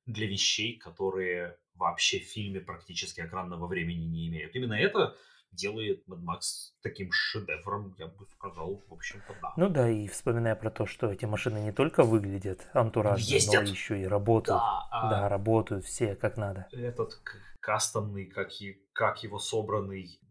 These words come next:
Speaker 1: я забыл, как он называется, у них же, типа, имя у каждого есть еще. Машина, на которой Bullet Farmer, да, пулевой фермер, катался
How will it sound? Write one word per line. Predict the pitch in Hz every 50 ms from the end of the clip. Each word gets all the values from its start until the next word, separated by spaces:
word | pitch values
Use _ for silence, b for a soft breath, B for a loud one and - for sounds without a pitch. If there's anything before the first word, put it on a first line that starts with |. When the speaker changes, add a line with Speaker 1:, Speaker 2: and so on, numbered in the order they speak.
| -
Speaker 1:
я | 110 107
забыл, | - - 110 101
как | - - - -
он | 92
называется, | 87 87 85 87 82 82 80 76 - - - - 85 85 85 85 82 - -
у | 110 107
них | 104 107 101
же, | - - -
типа, | 92 98
имя | - 131 131 123 113 98
у | 90 85
каждого | - 82 82 - - 85 85
есть | 87 - 82 - - _
еще. | - - - 90 - B B B B
Машина, | 113 - - 175 143 120
на | 110 110
которой | - 107 - - 131 127 120 110 107 101 - - 104 95 98
Bullet | 123 123 110 98 -
Farmer, | - 104 90 87 82 78 - -
да, | - 90
пулевой | - - 95 92 92 90 85
фермер, | - - 90 82 78 73 - _
катался | - - - 90 107 - - - - 107 92 87 85